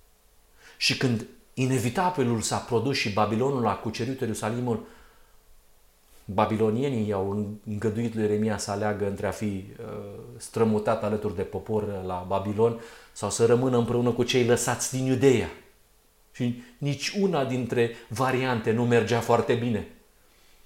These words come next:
Pentru că Ieremia n-ar fi mers niciodată între babilonieni, iar între iudei îi dădeau cu pietre în cap. Erau atât de împietiți, ar fi dat cu pietre în cap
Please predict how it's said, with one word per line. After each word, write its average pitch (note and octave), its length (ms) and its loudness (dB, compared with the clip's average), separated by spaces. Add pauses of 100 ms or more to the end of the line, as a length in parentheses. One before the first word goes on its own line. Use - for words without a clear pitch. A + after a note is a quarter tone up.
(160)
Pentru B2 300 -2
că A2 360 2 (100)
Ieremia C#3 360 0
n-ar C#3+ 140 0
fi C#3+ 120 -6
mers C#3+ 260 -2
niciodată E3 600 0
între A2+ 180 -4
babilonieni, G#2+ 720 0 (760)
iar F3+ 180 4
între E3+ 220 2
iudei D#3 640 2
îi F#3+ 80 -4
dădeau G#3 180 4
cu A3 80 0
pietre A#3 280 4
în A3+ 80 2
cap. A3+ 320 6 (1040)
Erau C#3+ 440 4
atât G#3+ 300 2
de A3+ 60 4
împietiți, F3+ 500 2
ar D#3+ 80 4
fi F3 100 -4
dat F#3 160 0
cu - 60 -6
pietre G3 340 2
în D3 160 -4
cap - 300 -4